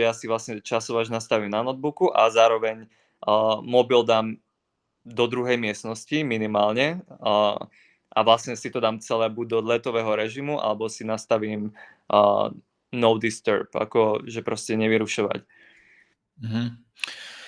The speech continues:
Speaker 2: No, ja to robím tak, ja väčšinou teda hudbu počúvam po-, počas fokusu, eh, cez Spotify, mám tam nejaké svoje obľúbené playlisty a tým pádom, ehm, mám Wi-Fi zapnutú, ale mám vypnuté všetky notifikácie aj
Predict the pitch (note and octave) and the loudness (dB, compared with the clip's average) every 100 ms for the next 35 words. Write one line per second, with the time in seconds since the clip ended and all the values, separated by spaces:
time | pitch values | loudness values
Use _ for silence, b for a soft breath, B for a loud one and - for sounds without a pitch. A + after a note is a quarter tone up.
0 | B B A2+ - A#2+ A#2 B2 A#2+ A#2+ G2 | B B 0 2 2 4 6 6 6 6
1 | G#2+ - - A2 G#2 G#2 G#2+ - G2+ F#2+ | 4 2 -4 2 4 6 4 2 0 0
2 | G2 G2+ G2 G#2 G#2+ G2+ - G#2 G2+ G2 | 2 4 2 -2 -4 -4 0 2 2 2
3 | G2 F#2+ - G2+ _ G2 G2+ - G#2 - | 0 0 -2 -6 _ -8 -4 -2 -4 -2
4 | G#2+ - A2 A2+ A2 - F#2+ G2 F#2 - | -2 0 2 2 0 -2 -2 0 -2 -4
5 | F#2+ - G2+ G2+ A2 A#2+ B2+ B2 - G2+ | -6 -4 -4 0 2 2 2 -4 -8 -6
6 | F#2+ G2 F#2+ F#2+ G#2+ _ - - G2+ F#2+ | -4 -4 -4 -6 -10 _ -8 -2 0 2
7 | G2+ G#2 G#2 G2 F#2+ G2 G2+ - B2 B2+ | 2 0 -2 0 0 0 -2 -2 -2 -2
8 | B B B B - G2 G#2 G2 G2+ G#2+ | B B B B -6 -2 2 4 4 4
9 | G#2 F#2+ - G2 G2 F#2+ _ - G#2+ G#2+ | 2 -2 -6 -4 -4 -6 _ -2 2 4
10 | G#2+ G#2 - G#2 G2+ G#2+ G#2 A2 G2+ F#2+ | 4 0 0 0 2 0 -2 -2 0 0
11 | G#2 G2 A#2 C3 C3 _ _ B B B | 0 0 0 0 -4 _ _ B B B
12 | B - G2+ G#2 G#2+ G#2 G#2 G#2 G#2+ G#2+ | B 4 6 8 8 6 4 0 0 2
13 | G#2+ A#2 G#2 G#2 G#2 A2 G2+ G2+ F#2 - | 0 0 0 0 0 0 -2 -2 -2 0
14 | G2+ - A2 G2 G#2 | 2 4 6 6 4